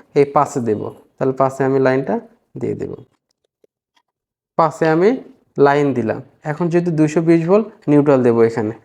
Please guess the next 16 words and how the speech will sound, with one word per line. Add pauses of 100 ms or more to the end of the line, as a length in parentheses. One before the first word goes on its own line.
(120)
নিউট্রালটা
আমার
এখানে
আছে,
এখান
থেকে
এটা
কমন
করে
আমি
দিয়ে
দেব। (1800)
এখানে
পাঁচে
লোডটা
দিলাম